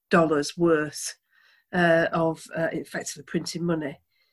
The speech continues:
This time they're up to ten trillion already. And it does seem to me that if China even starts margin selling some of that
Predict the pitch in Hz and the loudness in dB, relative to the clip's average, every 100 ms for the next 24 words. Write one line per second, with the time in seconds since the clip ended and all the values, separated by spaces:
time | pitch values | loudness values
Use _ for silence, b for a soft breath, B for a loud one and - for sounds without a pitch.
0 | _ 285 - 254 185 185 185 - - - | _ -4 2 4 4 4 0 -10 -8 -2
1 | 214 196 - 196 175 165 165 160 165 165 | 0 0 -2 0 0 0 0 0 -4 -6
2 | 143 165 _ _ _ _ _ _ _ 220 | -8 -12 _ _ _ _ _ _ _ -4
3 | 202 311 311 262 254 269 208 202 196 269 | 0 2 4 2 4 4 6 2 0 2
4 | 277 269 262 247 - 226 - 214 208 226 | 4 4 4 0 2 2 2 2 4 4
5 | 226 214 175 165 - 165 160 160 - 175 | 4 2 0 0 -2 0 -2 -2 -2 -2
6 | 165 165 156 | -2 -4 -8